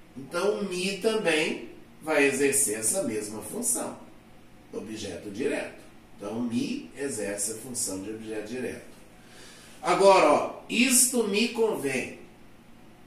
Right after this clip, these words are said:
Substituindo me por menino, vai dar isto convém ao menino. O que convém, convém a alguém.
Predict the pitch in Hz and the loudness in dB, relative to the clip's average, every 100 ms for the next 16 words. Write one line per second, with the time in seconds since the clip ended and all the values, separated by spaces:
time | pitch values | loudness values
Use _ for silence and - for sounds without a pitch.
0 | - - - - - - - 170 170 202 | -20 -20 -20 -20 -20 -12 -4 -2 0 0
1 | 226 226 233 226 254 240 208 185 196 190 | 2 0 2 2 4 2 0 0 0 0
2 | - 143 123 123 120 120 165 226 170 - | 0 -2 0 -2 -2 0 2 2 2 0
3 | - - - 135 139 127 120 - - - | -8 -16 -10 -2 0 0 0 -2 -8 -16
4 | - - - - - - 104 117 135 151 | -20 -20 -20 -20 -20 -14 -4 2 4 4
5 | - 165 160 - 143 120 - 101 104 117 | 0 -2 -6 -2 -2 -2 -4 -8 -6 -4
6 | 147 - - 208 185 180 196 202 202 170 | -4 -4 -4 2 4 4 2 2 0 0
7 | 147 127 - - - - - - - - | -2 -2 -4 -10 -16 -20 -20 -20 -20 -20
8 | - - - 92 113 113 117 156 139 151 | -20 -20 -16 -14 -10 -8 -2 -2 0 0
9 | 185 - 190 147 151 180 202 - - - | 0 -2 -4 -4 -2 0 -2 -4 0 2
10 | 156 - - 180 143 151 139 - - | 2 -2 -2 -2 2 2 2 -2 -12